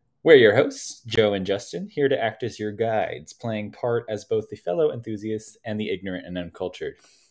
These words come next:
Speaker 1: Today, we'll be talking about a classic drama about class warfare and the pressure to
Speaker 2: <laughs>
Speaker 1: punish creativity under capitalism. It's nineteen ninety-eight's A Bug's Life.
Speaker 2: Oh my God, I thought you were gonna say Les Miserables, but it wasn't.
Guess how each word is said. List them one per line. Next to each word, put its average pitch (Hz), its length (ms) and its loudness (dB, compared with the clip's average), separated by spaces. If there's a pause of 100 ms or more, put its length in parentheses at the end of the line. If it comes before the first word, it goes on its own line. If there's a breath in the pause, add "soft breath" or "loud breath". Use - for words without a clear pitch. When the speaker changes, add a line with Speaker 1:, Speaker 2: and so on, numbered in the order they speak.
(640 loud breath)
Speaker 1:
Today, 139 560 6
we'll 110 160 -4
be 120 140 -6
talking 127 340 -2
about 110 220 0
a - 20 0
classic 131 600 -6
drama 123 600 -4
about 101 280 -4
class 104 560 -8
warfare 107 680 -4
and 92 140 -8
the 92 40 -8
pressure 98 440 -8
to - 220 -14
Speaker 2:
<laughs> - 60 -20
Speaker 1:
punish 107 260 -10
creativity 113 760 -2
under 107 220 -2
capitalism. 123 800 -4
It's 139 240 -4
nineteen 160 360 -4
ninety-eight's 165 760 -2
A 151 100 4
Bug's 139 540 0
Life. 101 500 -4
Speaker 2:
Oh 165 160 4
my 180 200 4
God, 170 420 2
I 117 80 4
thought 151 180 2
you 131 140 -2
were 127 80 0
gonna 123 180 -2
say 117 240 0
Les 107 240 0
Miserables, 113 640 -4 (480)
but 113 300 0
it 107 160 -4
wasn't. 73 480 -10